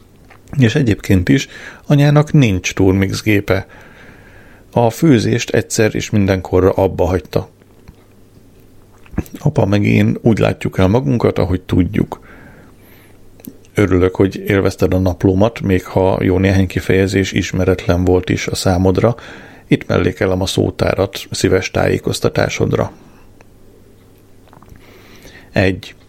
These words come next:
A V H, Állatvédelmi Hatóság. Kettő.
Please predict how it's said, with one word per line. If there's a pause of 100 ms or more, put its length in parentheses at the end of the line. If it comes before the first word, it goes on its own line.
(400)
A
V
H, (840)
Állatvédelmi
Hatóság. (1700)
Kettő.